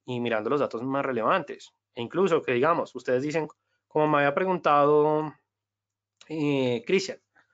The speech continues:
eh, diferencia entre análisis técnico y el análisis fundamental. Listo, entonces colocas acá, fun-, acá, fundamental. Sencillo, colocas fundamental.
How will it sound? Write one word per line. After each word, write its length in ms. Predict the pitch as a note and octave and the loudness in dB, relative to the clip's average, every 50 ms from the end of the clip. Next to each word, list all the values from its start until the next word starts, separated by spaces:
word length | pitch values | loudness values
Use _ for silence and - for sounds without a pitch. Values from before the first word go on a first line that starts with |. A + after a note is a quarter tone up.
| _ _ _ _ _ _ | _ _ _ _ _ _
eh, 380 | - D3 D3+ D3+ D3 D3+ D#3 D#3 D#3 | 0 2 2 4 4 4 2 2 2
diferencia 340 | F3 F3+ - F#3+ E3+ E3+ | 0 0 2 2 2 2
entre 160 | G3 G3+ G#3+ A3+ | 0 0 0 2
análisis 380 | A3 G#3 F3 E3 - G3 F#3+ - | 2 2 2 0 -2 -4 -4 -2
técnico 300 | E3+ D3 D3+ D3+ D3+ F3 | -2 0 0 0 0 2
y 20 | |
el 60 | E3 | 2
análisis 280 | D#3+ D3 A#2+ A2+ - C3 | 2 0 -2 -4 -6 -8
fundamental. 380 | - D3 C#3 C3 C3 E3+ C#3 A2+ | -6 -4 -2 0 0 -2 -2 -2
Listo, 220 | E3 - - - | -8 -10 -8 -10
entonces 220 | A#2 - B2+ A2+ - | -12 -10 -10 -8 -4
colocas 320 | - B2 A#2+ - G#2 - - | -4 -4 -4 -4 -8 -10 -10
acá, 240 | B2+ - D#3 B2+ - - - - _ | -6 -4 -4 -4 -6 -8 -20 -20 _
fun-, 320 | _ - D3 D3 C#3+ C#3+ C#3+ C#3+ - - _ _ _ _ _ _ _ _ _ _ _ _ | _ -4 -2 -2 -2 -4 -6 -8 -14 -20 _ _ _ _ _ _ _ _ _ _ _ _
acá, 300 | - B2 C3 C#3+ - - _ _ - - | -12 -8 -6 -6 -6 -6 _ _ -18 -10
fundamental. 580 | - C#3+ D3+ D#3 D3+ D3 C#3+ C3 B2 C3 A#2+ G#2+ - - _ _ _ _ _ _ _ _ _ _ _ _ _ _ _ | -6 -4 -2 -2 -2 -2 -2 -2 -2 -2 -4 -4 -6 -12 _ _ _ _ _ _ _ _ _ _ _ _ _ _ _
Sencillo, 600 | _ - - A#2 A2+ A2+ C3+ C3+ B2+ G#2 - - | _ -6 -6 -4 -2 -2 -2 -2 -4 -6 -8 -8
colocas 260 | - C3 A#2+ B2+ C3 | -6 -4 -2 -2 -2
fundamental. 480 | B2 D#3 D#3 - C#3+ A#2+ - A#2 - - | -2 -2 0 0 0 0 -2 -4 -4 -6